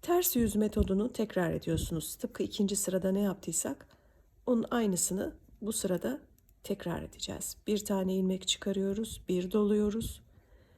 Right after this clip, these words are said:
Bir ilmek çıkardık, bir doladık ve yine gevşek yapıyoruz bunu ki bir sonraki sırada zorlanmayalım.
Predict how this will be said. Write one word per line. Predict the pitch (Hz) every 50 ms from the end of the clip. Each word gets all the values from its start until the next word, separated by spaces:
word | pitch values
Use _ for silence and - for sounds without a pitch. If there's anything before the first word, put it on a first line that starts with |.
| _ _ - _ _ _ -
Bir | 202 196 202 202
ilmek | - - 214 208 214 214 214 208 - -
çıkardık, | - - - 220 208 208 208 180 202 233 226 - - - - - - _ - - - - _ _ - - - _ - - -
bir | 180 180 220 233 233 208
doladık | 180 185 175 - 160 170 - - 302 - - - - - _ - - - _ - -
ve | 175
yine | 180 185 185 185 220 277 302 - - - - - - -
gevşek | 214 247 262 254 - - 294 269 -
yapıyoruz | 233 202 - - 196 202 196 202 196 202 185 185 196
bunu | 240 262 311
ki | 311 - 226
bir | 214 233
sonraki | 220 - - 208 196 196 190 - -
sırada | - 196 196 196 196 240 247
zorlanmayalım. | 208 202 185 180 170 175 170 170 156 - - - - -